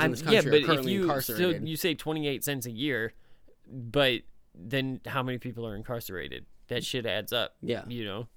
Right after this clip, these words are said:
Speaker 1: like,
Speaker 2: One out of every one hundred
Speaker 1: Yeah.
Speaker 2: adults in this country are locked up.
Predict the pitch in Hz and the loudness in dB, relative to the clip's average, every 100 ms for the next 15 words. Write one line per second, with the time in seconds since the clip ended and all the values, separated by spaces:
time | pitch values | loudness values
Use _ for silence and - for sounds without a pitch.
0 | - - 107 90 80 - 117 135 135 127 | -20 -10 -4 -4 -4 -4 0 2 0 0
1 | 127 120 123 139 120 113 - - - - | -2 -2 -2 -4 -4 -6 -12 -18 -20 -20
2 | - - - - 107 - - 110 117 113 | -20 -18 -10 -4 -2 -2 -6 -4 -4 -4
3 | 117 117 139 131 107 104 107 - 107 | -8 -4 -4 -2 -4 -6 -6 -6 -8